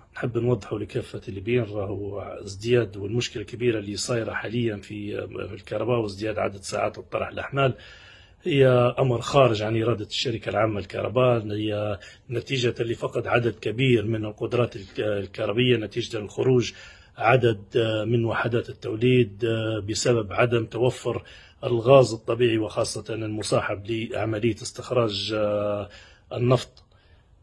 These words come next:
طبعا، آه، الغاز الطبيعي لمصاحب لاستخراج النفط هو ي-، يعتبر، آه، أحد، آه، أو يعتبر الوقود، آه، لعدد كبير من محطات ال-، أو وحدات التوليد، آه، في ليبيا.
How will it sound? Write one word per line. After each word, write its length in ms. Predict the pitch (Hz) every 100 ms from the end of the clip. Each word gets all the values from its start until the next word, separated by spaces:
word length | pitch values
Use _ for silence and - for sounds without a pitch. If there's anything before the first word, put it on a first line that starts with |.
| _ - _ _
طبعا، 240 | - 110 -
آه، 320 | 110 107 104
الغاز 280 | 104 135 123
الطبيعي 480 | 127 123 127 117 110
لمصاحب 800 | 110 107 107 107 117 139 110 107
لاستخراج 580 | 104 - 101 120 110 101
النفط 340 | 113 135 -
هو 200 | 139 127
ي-، 460 | 127 117 110 107 117
يعتبر، 480 | 117 - 110 110
آه، 640 | 107 107 113 110 107 107 - 147
أحد، 360 | - 127 104 101 -
آه، 340 | 113 110 110 - - - -
أو 220 | 120 113
يعتبر 760 | 127 - 120 117 113 113 110 107
الوقود، 760 | 104 110 - 156 135 107 -
آه، 280 | 110 107 104
لعدد 460 | 101 104 117 110 -
كبير 380 | 127 117 135 107
من 140 | 107
محطات 580 | 101 120 - 120 117 -
ال-، 220 | 107 107
أو 380 | 107 104 107 113
وحدات 480 | 104 - 120 113 -
التوليد، 600 | - 117 120 113 104 110
آه، 200 | 107 101
في 180 | - 113
ليبيا. 380 | 123 101 87